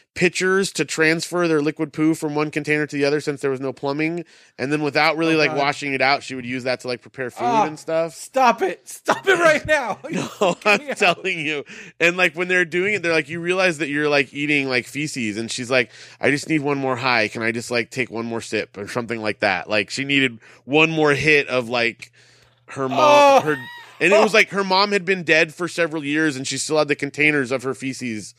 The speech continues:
Speaker 1: around
Speaker 2: Wait,
Speaker 1: the
Speaker 2: I think
Speaker 1: house.
Speaker 2: I did see that, and I don't. I think I did block
Speaker 1: I
Speaker 2: it
Speaker 1: think
Speaker 2: out
Speaker 1: you
Speaker 2: of
Speaker 1: blocked
Speaker 2: my
Speaker 1: it out, 'cause
Speaker 2: memory.
Speaker 1: Poop Mountain is, is still reigns supreme, but that one was, like, the sickest
Speaker 2: Well,
Speaker 1: one. I don't know.
Speaker 2: Poop Mountain is crazy because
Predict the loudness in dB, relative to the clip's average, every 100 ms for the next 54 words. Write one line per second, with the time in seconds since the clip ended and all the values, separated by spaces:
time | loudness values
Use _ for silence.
0 | -20 _ -6 0 2 4 2 2 2 2
1 | 2 -4 -6 -6 -2 0 0 -2 -6 -6
2 | -6 -8 -8 -8 -8 -8 -8 -4 -2 0
3 | 0 0 0 4 4 4 0 2 0 0
4 | -4 -20 -20 _ -10 0 2 4 4 4
5 | 0 -6 -8 -4 -4 -4 -4 -2 -2 -4
6 | -12 -2 2 2 2 0 0 -4 -10 -8
7 | -2 -2 0 -2 2 2 4 2 0 -2
8 | -4 -4 -8 -6 0 0 0 -4 -6 -6
9 | 0 2 2 0 0 -2 -2 -2 -2 0
10 | 0 0 -6 -2 -2 -2 0 2 4 2
11 | -4 -4 2 2 2 -2